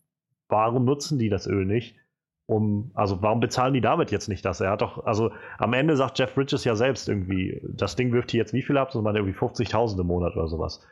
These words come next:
Das ist halt mehr Geld, also in einem Monat haben sie hier so viel Geld rausge-, rausgeholt, wie sie irgendwie in ihrem, naja, mit dem ganzen Ra-, Bankraubzeug irgendwie abgeholt haben. Das waren irgendwie ein paar vierzigtausend oder sowas, meine ich, achtundvierzigtausend oder so.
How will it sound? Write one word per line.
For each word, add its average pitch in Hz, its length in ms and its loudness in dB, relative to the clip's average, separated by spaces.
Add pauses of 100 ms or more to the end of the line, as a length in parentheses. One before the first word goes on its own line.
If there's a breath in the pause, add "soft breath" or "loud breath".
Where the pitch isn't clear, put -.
(340 soft breath)
Das 104 180 0
ist 127 120 0
halt 104 340 -2
mehr 120 240 4
Geld, 135 460 0
also 107 300 -2 (320)
in 113 160 -2
einem 123 160 2
Monat 135 240 2
haben 123 140 0
sie 117 80 -2
hier 127 120 2
so 117 120 0
viel 120 160 0
Geld 113 260 0
rausge-, 117 600 0 (220)
rausgeholt, 120 560 0
wie 110 100 0
sie 110 180 0
irgendwie 110 480 0 (500 loud breath)
in 113 180 2
ihrem, 113 560 0
naja, 110 280 2
mit 104 160 0
dem 104 80 2
ganzen 107 460 0
Ra-, - 180 -6
Bankraubzeug 101 760 0
irgendwie 92 380 -2
abgeholt - 400 0
haben. 90 100 0
Das 90 140 -2
waren 101 120 2
irgendwie 95 140 0
ein 90 100 -10
paar 98 200 0
vierzigtausend 90 580 0
oder 87 100 2
sowas, 85 260 -2
meine 85 180 -2
ich, 82 100 -4
achtundvierzigtausend 87 800 -2
oder 85 120 0
so. 87 220 -2